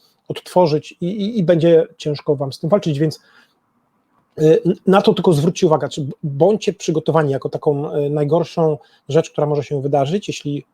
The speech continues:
o to chodzi, o ten ciąg logistyczny, o to, czy konkurencja się może pojawić, no to właśnie tak to wygląda. Mus-, musicie na to, mm, uważać. Oczywiście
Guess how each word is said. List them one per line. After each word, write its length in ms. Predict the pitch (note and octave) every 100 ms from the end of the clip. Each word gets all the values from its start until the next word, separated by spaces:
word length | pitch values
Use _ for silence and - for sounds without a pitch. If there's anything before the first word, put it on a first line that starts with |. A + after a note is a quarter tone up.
| _ _ _ E3
o 60 |
to 120 | D#3+
chodzi, 220 | - D3+ E3
o 20 |
ten 140 | D3
ciąg 200 | - E3+
logistyczny, 500 | F3+ D#3+ - E3 D#3+
o 40 | D3+
to, 120 | D#3
czy 120 | D#3
konkurencja 480 | D#3 C#3 D#3+ D3 C#3+
się 120 | D#3
może 160 | C#3 C#3+
pojawić, 380 | D3+ D#3 D3
no 60 | C#3+
to 100 | D3+
właśnie 300 | D3+ - D3+ - - - _
tak 140 | F3
to 100 | -
wygląda. 440 | D3+ D3 C3 A#2 B2+
Mus-, 240 | C#3+ B2+
musicie 320 | D#3 E3 -
na 100 | D3
to, 260 | C#3 C#3 D3+ -
mm, 320 | C3+ C3+ C3+ C#3+
uważać. 400 | F#3 D#3 B2 A2+
Oczywiście 480 | - G#3 G#3 -